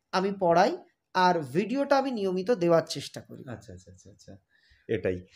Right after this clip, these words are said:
Speaker 2: হ্যাঁ, তার মানে স্যারের সারাটা দিনই পড়ানোর মধ্যে কাটে, আমার মতনই সেম রুটিন, পুরো সারাটা দিন আমারও
Speaker 1: আর
Speaker 2: ওরকম।
Speaker 1: লেখালেখি চলে কিন্তু রাত্রিরে,
Speaker 2: আচ্ছা।
Speaker 1: বারোটা থেকে দুটো।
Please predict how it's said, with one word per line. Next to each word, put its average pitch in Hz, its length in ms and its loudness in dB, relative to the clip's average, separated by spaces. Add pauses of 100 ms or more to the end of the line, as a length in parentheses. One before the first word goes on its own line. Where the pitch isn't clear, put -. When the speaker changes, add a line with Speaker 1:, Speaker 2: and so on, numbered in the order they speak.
(440)
Speaker 2:
হ্যাঁ, 131 180 10
তার 135 200 10
মানে 170 180 8
স্যারের 165 320 10
সারাটা 143 380 8
দিনই 165 240 8
পড়ানোর 147 400 12
মধ্যে 151 280 12
কাটে, 147 200 12
আমার 131 280 12
মতনই 147 340 10
সেম 135 300 10
রুটিন, 143 380 12
পুরো 135 260 12
সারাটা 120 400 12
দিন 123 240 8
আমারও 117 320 10
Speaker 1:
আর 147 60 12
Speaker 2:
ওরকম। 127 240 10
Speaker 1:
লেখালেখি 285 300 2
চলে 262 240 0
কিন্তু 262 260 -6
রাত্রিরে, 247 440 0
Speaker 2:
আচ্ছা। - 460 -8
Speaker 1:
বারোটা 214 360 8
থেকে 269 220 -2
দুটো। 196 460 -4